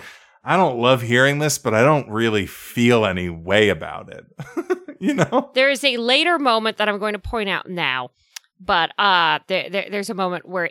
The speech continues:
Speaker 2: in the background, which, again, I have, I have, uh, if I had to write, God forbid I should write a book about how to do comedy, but,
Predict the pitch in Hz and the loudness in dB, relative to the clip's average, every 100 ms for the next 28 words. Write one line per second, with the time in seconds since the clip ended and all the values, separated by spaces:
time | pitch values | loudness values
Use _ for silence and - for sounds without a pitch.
0 | - 269 269 254 165 214 185 - - 147 | -2 -2 0 -2 0 0 2 0 -6 -8
1 | - - _ _ 196 180 - - 208 196 | -8 -14 _ _ -8 -6 -6 -8 -6 -2
2 | 175 156 - 151 165 165 - 175 175 165 | -2 -2 -6 -4 -4 -4 -4 -4 -2 -4
3 | 156 _ - 214 - - 208 - 190 190 | -8 _ -2 0 0 -2 -4 0 0 0
4 | 196 208 196 185 170 _ _ - 185 180 | 0 0 2 2 0 _ _ -8 -4 -4
5 | 220 185 165 170 185 175 160 160 175 - | -4 -2 -2 -2 -2 0 0 0 -4 -4
6 | 165 147 151 160 160 151 - 147 123 139 | -4 -4 -4 -6 -6 -8 -8 -8 -8 -12
7 | 139 165 151 | -4 -2 -2